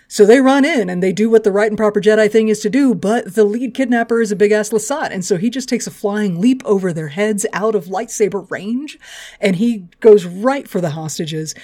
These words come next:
and he draws a blaster, and he's gonna shoot the queen in the fucking head. But then the Monarch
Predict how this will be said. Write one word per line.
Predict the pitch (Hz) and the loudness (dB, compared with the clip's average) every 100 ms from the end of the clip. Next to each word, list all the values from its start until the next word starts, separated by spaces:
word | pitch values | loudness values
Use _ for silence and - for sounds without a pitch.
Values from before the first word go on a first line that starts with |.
| - - | -20 -8
and | 180 | -2
he | 226 220 | 0 0
draws | 175 214 233 254 254 | 0 0 0 -2 0
a | 233 262 | 0 0
blaster, | 214 175 139 - 160 | 0 -4 -4 -8 -6
and | 107 | -4
he's | 196 190 | -4 -2
gonna | 202 175 | -2 -2
shoot | 147 - 262 262 | -4 -2 -2 -2
the | |
queen | 247 277 269 | -4 -2 0
in | 269 | 0
the | 262 | -2
fucking | - 247 269 | -2 -4 -2
head. | 214 196 160 | -2 -2 0
But | 233 | 4
then | 285 320 | 4 4
the | 269 | 4
Monarch | 254 415 466 233 196 | 6 6 6 0 -2